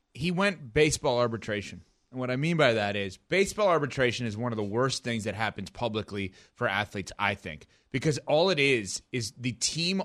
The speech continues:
arguing against why they want to pay you le-, or more. Like, you're coming in there, "I want five dollars." They're saying, "We wanna pay you three dollars,"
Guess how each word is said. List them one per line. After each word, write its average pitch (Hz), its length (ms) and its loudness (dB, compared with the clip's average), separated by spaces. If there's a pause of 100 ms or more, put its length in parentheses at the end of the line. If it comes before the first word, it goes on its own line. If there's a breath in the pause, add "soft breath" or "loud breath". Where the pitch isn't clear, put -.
arguing 135 440 0
against 120 480 -2
why 113 260 4
they 117 140 2
want 104 320 -4
to 110 120 -8
pay 110 220 -8
you 98 260 -4
le-, 92 240 -4
or 127 180 2
more. 113 340 0 (200)
Like, 127 220 0
you're 180 100 6
coming 196 280 0
in 165 100 0
there, 160 100 2
"I 147 140 4
want 139 320 0
five 147 300 4
dollars." 107 380 2
They're 135 180 2
saying, 135 340 0
"We 131 80 -2
wanna 123 180 0
pay 123 180 -2
you 110 140 -2
three 135 360 -2
dollars," 101 440 2